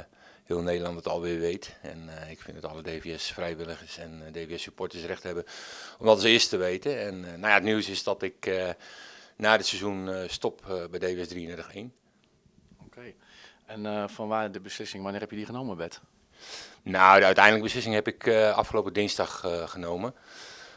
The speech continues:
Speaker 1: Eh, want ergens moet je een keer een, eh, beslissing, eh, gaan nemen. En dat was wel het moment waarop ik dacht van, eh, nou oké, eh, ik sta volledig achter mijn keuze. Dus, eh,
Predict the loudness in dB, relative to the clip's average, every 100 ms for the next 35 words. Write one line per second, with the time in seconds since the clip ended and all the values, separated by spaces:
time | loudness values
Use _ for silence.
0 | -16 -6 -4 -4 -2 0 0 -4 -10 -8
1 | -8 -4 -4 -4 -6 -8 -10 -12 -10 -8
2 | -8 -8 -8 -12 -10 -10 -8 -10 -8 -8
3 | -6 -6 -4 -6 -8 -8 -8 -8 -8 -10
4 | -10 -12 -10 -8 -10 -10 -16 -20 -20 -20
5 | _ -14 -12 -12 -12 -12 -10 -10 -12 -14
6 | -16 -10 -8 -6 -6 -6 -6 -6 -6 -4
7 | 0 0 -2 -10 _ -20 -20 -20 -20 _
8 | -14 -8 -8 -6 -8 -6 -8